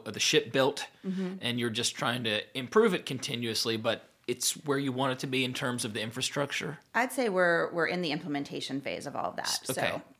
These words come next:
Speaker 2: we, we came in in that hundredth year and, and just hit the ground running with a plan of how are we going to raise more money than we've ever raised. It ended up being forty percent more than the year <laughs> before.
Speaker 1: Right.
Speaker 2: Um, that was, like you said, a huge strategic responsibility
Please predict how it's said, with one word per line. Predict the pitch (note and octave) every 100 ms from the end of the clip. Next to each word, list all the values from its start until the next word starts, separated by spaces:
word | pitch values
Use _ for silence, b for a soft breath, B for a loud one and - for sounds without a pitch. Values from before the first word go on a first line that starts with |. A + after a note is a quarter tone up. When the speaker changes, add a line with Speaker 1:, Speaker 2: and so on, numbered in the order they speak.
| F#3
Speaker 2:
we, | G3+ G#3+ G3+ -
we | F#3+ G#3
came | A#3+ F#3+
in | F3 E3+
in | D#3
that | D#3
hundredth | - E3+ D#3+ D#3
year | D#3 D3+
and, | D3+ D3
and | D3+ D3+
just | D3+ -
hit | F3+ F3+
the |
ground | E3 D3+
running | D3+ D3
with | D3 C#3+
a | C#3+ C#3+ B B B B -
plan | - F3+ F3+ E3
of | C#3+ C#3+
how | - F3+ G#3+
are | G3+
we | E3+
going | D#3+ D3+ D#3 D3+
to | - D3+ C#3+ C#3+
raise | C#3+ C#3 C#3 C#3 D3+
more | D3
money | C#3+ C#3+
than | C#3
we've | C3+ C3
ever | B2+ C3+
raised. | D3 B2+
It | C#3+
ended | D3 D3
up | D3+
being | C#3+
forty | C#3+ D#3+ D3+
percent | D3+ C#3+ C#3 C3+
more | C3+
than | C#3
the | C#3
year | B2+ C3+
<laughs> | F3
before. | - - F#3 E3 G#3+ G2+
Speaker 1:
Right. | - E3 -
Speaker 2:
Um, | F#3 E3 D3 D3+ -
that | E3 E3+ E3 - _ -
was, | F3+ E3 D#3 D#3
like | D#3 D3
you | D3
said, | D#3 C#3+ C#3+
a |
huge | C#3+ - F3+ E3+ D#3+ D#3+ b b b
strategic | - - E3 - D3+ D#3 C#3+
responsibility | D3+ D3+ C#3+ C#3+ C#3+ C#3+ C#3+ C#3 C#3+ C#3 C#3